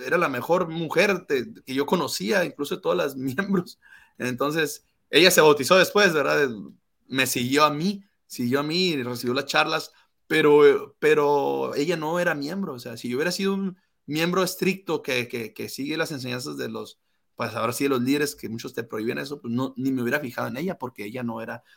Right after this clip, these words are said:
no tenía ese testimonio, ¿verdad? Entonces, bueno.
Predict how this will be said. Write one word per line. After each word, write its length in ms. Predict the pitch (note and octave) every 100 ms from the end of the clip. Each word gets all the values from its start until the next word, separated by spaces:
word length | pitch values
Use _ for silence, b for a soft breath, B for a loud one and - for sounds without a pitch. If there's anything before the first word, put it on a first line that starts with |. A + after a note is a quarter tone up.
| -
no 100 | C#3
tenía 260 | D#3+ D3
ese 140 | C#3+ D3
testimonio, 1040 | C#3 - - A#2 A2 G#2+ C#3+ D3+ B2+ G2+ _ _ _ _ _ _ -
¿verdad? 320 | A2+ A2 A2+
Entonces, 440 | G#2 A2 G#2+ G#2
bueno. 240 | G2 F#2+